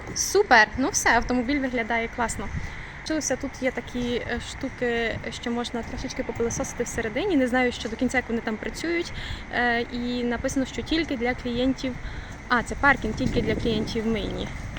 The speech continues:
Там також, напевно, що треба грошики платити за час і за те, щоб, е,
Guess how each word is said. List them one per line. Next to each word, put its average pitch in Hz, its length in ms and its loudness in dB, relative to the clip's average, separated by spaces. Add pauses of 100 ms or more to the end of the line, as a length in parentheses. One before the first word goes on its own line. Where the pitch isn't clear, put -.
(160)
Там 233 120 0
також, 220 300 -2
напевно, 208 240 -6
що - 140 -8
треба 214 200 -8
грошики 233 380 -6
платити 247 360 -4
за 220 460 -4 (120)
час 254 400 -4
і 226 400 -4
за 220 120 -8
те, 226 140 -8
щоб, 220 200 -8 (120)
е, 214 280 -4